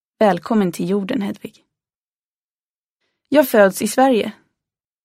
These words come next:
Här har män och kvinnor, flickor och pojkar samma möjligheter, samma rättigheter och samma skyldigheter. Som tjej får jag tycka vad jag vill. Jag får utbilda mig till vad jag vill.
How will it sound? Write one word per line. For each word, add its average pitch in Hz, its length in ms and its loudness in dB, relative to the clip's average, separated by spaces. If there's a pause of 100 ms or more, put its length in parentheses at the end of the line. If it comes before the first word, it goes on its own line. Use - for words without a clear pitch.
(200)
Här 277 180 4
har 220 140 6
män 240 360 6
och 233 100 -6
kvinnor, 190 480 0
flickor 214 500 -4
och 185 100 -2
pojkar 180 540 -2
samma 190 420 0
möjligheter, 208 760 0
samma 185 320 -2
rättigheter 180 720 -10
och 196 60 -10
samma 180 300 -4
skyldigheter. 190 720 -8 (1200)
Som 254 160 6
tjej 285 360 2
får 247 140 0
jag 226 120 0
tycka 196 320 -4
vad 175 120 -2
jag 175 60 -2
vill. 208 320 -4 (640)
Jag 247 140 2
får 262 100 2
utbilda 233 520 -2
mig 185 180 -4
till - 120 -8
vad 185 120 -2
jag - 80 -6
vill. 220 260 -10